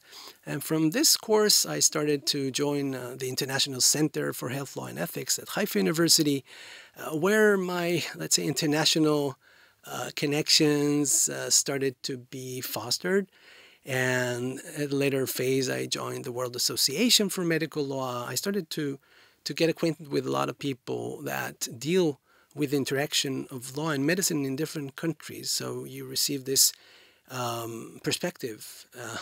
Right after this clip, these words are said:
that different countries have different notions about what should be the legislation in different matters of, uh, I V F or abortion. And so you start to realize that culture and,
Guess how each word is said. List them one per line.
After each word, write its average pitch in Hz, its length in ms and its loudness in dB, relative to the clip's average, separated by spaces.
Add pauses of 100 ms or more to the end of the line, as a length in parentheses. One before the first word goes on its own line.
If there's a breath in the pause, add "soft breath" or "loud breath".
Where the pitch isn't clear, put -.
that 131 220 -10
different 160 280 -8
countries 156 320 -4
have 143 200 -6
different 151 340 -2
notions 156 480 4
about 139 460 -4 (400 loud breath)
what 170 200 0
should 143 300 0
be 143 180 -2
the 131 180 -6
legislation 127 840 0 (380 loud breath)
in 131 160 -6
different 131 260 -4
matters 127 540 0
of, 120 420 -8
uh, 107 640 -8 (240)
I 123 140 -4
V 120 240 0
F 190 500 6
or 123 380 -2
abortion. 151 880 0 (420 loud breath)
And 131 360 -4 (240)
so - 300 2
you 143 140 -4
start 151 300 2
to 147 100 -4
realize 139 520 0
that 127 260 -10
culture 131 720 -6 (480 soft breath)
and, 120 800 -8